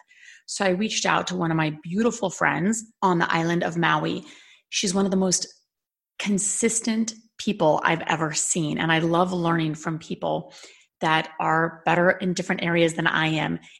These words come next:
and grabbing tips and tricks from them. So I hope that this benefits you. I hope you can take time to reflect, um,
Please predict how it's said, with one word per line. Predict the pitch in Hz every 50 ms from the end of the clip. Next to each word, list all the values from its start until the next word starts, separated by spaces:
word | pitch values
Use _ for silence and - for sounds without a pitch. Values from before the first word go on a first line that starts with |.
| _ -
and | 165 165 160 156 160 165 - _ _ - -
grabbing | - 165 156 151 190 202 190 175 165 160
tips | - - - - - - - - -
and | 170 160 156
tricks | - - - - - - - -
from | - - 156 156
them. | 151 156 156 - - 160
So | - - -
I | 165
hope | 165 - - - 220 220 -
that | 233 214
this | - 175 - -
benefits | - 170 165 160 165 175 - - -
you. | 185 180 180
I | 165 160
hope | 160 175 - -
you | 185 -
can | 185 165
take | - - 185 - -
time | - 175 170 165
to | 175
reflect, | 160 156 - - - - 175 202 - - - - - - - - - - - _ _ -
um, | 175 165 165